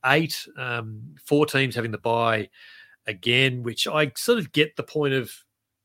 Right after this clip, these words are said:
putting the bye rounds all together in this middle part of the year, but as we sort of said earlier, there's a few,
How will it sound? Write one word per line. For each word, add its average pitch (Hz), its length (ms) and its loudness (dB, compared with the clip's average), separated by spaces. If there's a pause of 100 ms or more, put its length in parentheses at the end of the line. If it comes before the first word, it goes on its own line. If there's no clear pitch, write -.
(300)
putting 135 260 -4
the 117 160 -8 (180)
bye 123 220 0
rounds 120 580 -2
all 123 160 -8
together 120 300 -2
in 110 100 -6
this 110 220 -12 (200)
middle 123 280 -6
part 117 260 -2
of 107 60 -4
the 110 80 -8
year, 135 280 -2
but 120 180 -6 (580)
as 98 140 -16
we 95 220 -16
sort - 180 -14
of 90 80 -12
said 98 140 -10
earlier, 98 300 -8
there's 92 200 -10
a 90 40 -10
few, 95 320 -12